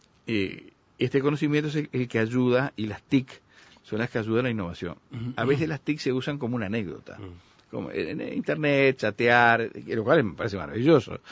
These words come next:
Speaker 1: Eh, forma parte del entretenimiento que nunca tenemos que olvidarnos. Pero las tic en realidad su potencia está en su capacidad de generar conocimiento.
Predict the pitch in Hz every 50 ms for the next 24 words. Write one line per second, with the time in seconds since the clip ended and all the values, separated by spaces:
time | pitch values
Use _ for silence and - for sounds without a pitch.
0 | - - - - _ - 123 131 - - 123 113 110 110 98 139 131 110 107 107
1 | 101 104 104 101 107 101 107 107 110 110 131 151 156 143 120 117 120 117 113 107
2 | 101 101 107 110 110 98 - 98 95 104 123 123 107 95 90 87 87 _ _ -
3 | - - - _ _ _ - 107 104 107 107 - - - _ - 185 160 139 113
4 | 107 104 98 98 101 107 107 95 - 104 92 95 95 98 107 107 107 104 - 110
5 | 101 - _ - 104 95 95 123 - _ _ _ _ _ _ _ _ _ _ _
6 | - 120 113 107 101 - 123 117 - 113 110 104 - 104 - - 110 110 113 120
7 | 131 131 123 - 104 92 92 98 101 - 90 85 87 82 - - - -